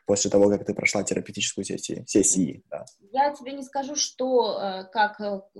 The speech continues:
Speaker 2: как на мать меня это сильно, на меня сильно повлияло. Э, я хожу иногда к детскому психологу задавать вопросы по поводу того, как мне себя вести в конкретной
Speaker 1: Мгм.
Speaker 2: ситуации. То есть я тут, я все время держу руку на пульсе.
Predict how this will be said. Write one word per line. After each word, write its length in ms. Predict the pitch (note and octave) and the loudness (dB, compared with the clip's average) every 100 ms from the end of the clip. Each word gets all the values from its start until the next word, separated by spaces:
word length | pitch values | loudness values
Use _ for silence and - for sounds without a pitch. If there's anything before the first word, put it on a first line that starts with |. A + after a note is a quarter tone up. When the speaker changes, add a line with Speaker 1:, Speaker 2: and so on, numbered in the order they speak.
| G3 G3 G3 | -14 -14 -12
Speaker 2:
как 180 | G3+ G#3+ | -12 -6
на 80 | |
мать 240 | A3+ G4+ - | 0 0 0
меня 180 | F4+ C4 | -4 -4
это 100 | G3+ | -6
сильно, 320 | - G3 F#3 | -12 -12 -12
на 80 | F#3 | -10
меня 240 | F#3+ F3+ | -10 -12
сильно 260 | F3 E3 E3+ | -14 -16 -18
повлияло. 640 | - E3 E3+ E3+ C#3+ C3 - - | -16 -16 -12 -10 -10 -14 -18 -12
Э, 160 | E3+ F3 | -12 -6
я 180 | G#3 A3 | -4 -4
хожу 540 | A3 G3 G3+ G3+ F3+ F3 | -4 -8 -8 -8 -8 -12
иногда 360 | F3+ F3+ F#3 | -14 -10 -10
к 60 | F3+ | -8
детскому 360 | F#3 F#3 - E3+ | -10 -12 -16 -18
психологу 480 | - - F3+ E3+ E3+ | -16 -8 -8 -8 -10
задавать 400 | E3+ F#3 E3+ F3+ | -4 -2 -2 -6
вопросы 460 | F3 F3+ E3 - | -8 -6 -8 -10
по 80 | E3+ | -16
поводу 280 | - E3+ D#3+ | -12 -10 -8
того, 120 | F3 | -8
как 180 | E3+ F#3 | -8 -10
мне 240 | F#3+ F#3+ F3+ | -6 -8 -8
себя 320 | - E3+ E3+ | -10 -6 -6
вести 300 | E3+ - F#3+ | -8 -12 -14
в 20 | |
конкретной 480 | - F#3+ G3 - - | -12 -12 -8 -6 -6
Speaker 1:
Мгм. 120 | G#2+ | -6
Speaker 2:
ситуации. 400 | G#3 C#4 G#4+ - | -2 2 2 -2
То 100 | - | -14
есть 120 | D#3+ | -14
я 80 | F#3 | -14
тут, 160 | - G3+ | -12 -10
я 100 | F3 | -10
все 100 | - | -6
время 160 | A3+ G3 | -6 -6
держу 240 | F#3 F#3 | -8 -12
руку 240 | F3 F3+ | -14 -10
на 100 | G3+ | -10
пульсе. 380 | G3+ C#4+ D4 - | -8 -10 -12 -14